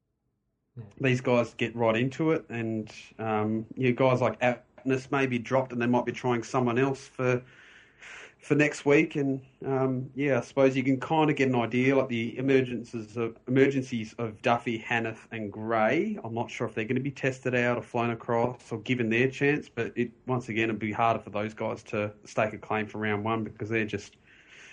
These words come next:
Speaker 2: there for depth, and probably all three of those might be listed as emergency a lot during the year because that's sort of where they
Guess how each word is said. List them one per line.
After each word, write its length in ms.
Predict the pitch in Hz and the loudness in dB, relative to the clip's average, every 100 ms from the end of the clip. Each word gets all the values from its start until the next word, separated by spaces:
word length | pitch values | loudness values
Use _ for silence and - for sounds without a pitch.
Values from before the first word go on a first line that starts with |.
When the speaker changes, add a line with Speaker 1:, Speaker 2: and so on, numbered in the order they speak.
| - | 0
Speaker 2:
there 160 | 123 127 | 2 2
for 100 | 127 | 2
depth, 380 | 123 151 - | 2 2 0
and 260 | 131 120 117 | -2 -2 -4
probably 380 | - 139 123 - | -4 -4 -4 -2
all 160 | 147 135 | -2 -2
three 240 | - 135 | 0 2
of 80 | 131 | 4
those 240 | 123 123 | 4 2
might 160 | 131 127 | 0 0
be 80 | 123 | 0
listed 320 | 127 127 120 | -2 -4 -8
as 80 | 113 | -2
emergency 500 | 120 127 123 - 120 | 0 0 -2 -2 0
a 60 | |
lot 200 | 123 135 | 2 0
during 260 | - 123 120 | 0 0 0
the 80 | 117 | 0
year 200 | 127 123 | 0 0
because 180 | 117 113 | 0 -4
that's 160 | - | -4
sort 140 | - 123 | -4 -4
of 80 | 113 | -2
where 100 | 110 | 0
they 240 | 107 107 | 0 0